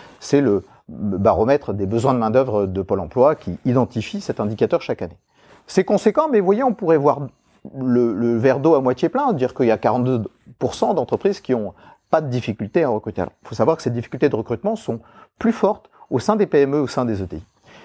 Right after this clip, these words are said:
Ce qui me semble plutôt intéressant, c'est de regarder la tendance, parce que cette difficulté, elle est croissante, et on a tendance à,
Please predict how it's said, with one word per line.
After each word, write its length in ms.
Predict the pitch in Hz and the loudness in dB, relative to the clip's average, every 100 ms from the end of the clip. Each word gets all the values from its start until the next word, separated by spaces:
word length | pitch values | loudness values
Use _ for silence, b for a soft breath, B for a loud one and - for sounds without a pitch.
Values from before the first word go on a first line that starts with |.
| B | B
Ce 60 | - | -2
qui 80 | 208 | 0
me 60 | |
semble 220 | 196 254 | 2 0
plutôt 200 | 214 196 180 | 0 0 2
intéressant, 440 | 160 165 185 277 | 4 2 2 0
c'est 100 | - | 2
de 60 | 151 | 2
regarder 300 | 165 180 185 | 4 4 2
la 100 | 165 | 2
tendance, 560 | 170 156 139 - - - | 2 2 0 -4 -18 -12
parce 120 | 117 | -6
que 120 | - | -2
cette 180 | 123 233 | 0 0
difficulté, 520 | 269 214 190 170 202 | 0 -2 -2 -4 0
elle 100 | 233 | 0
est 40 | 135 | 0
croissante, 600 | - 170 151 131 90 - | 0 0 0 -6 -8 -8
et 20 | |
on 80 | 120 | -4
a 80 | 135 | -2
tendance 380 | 202 262 269 185 | 0 -2 0 0
à, 160 | 165 | -2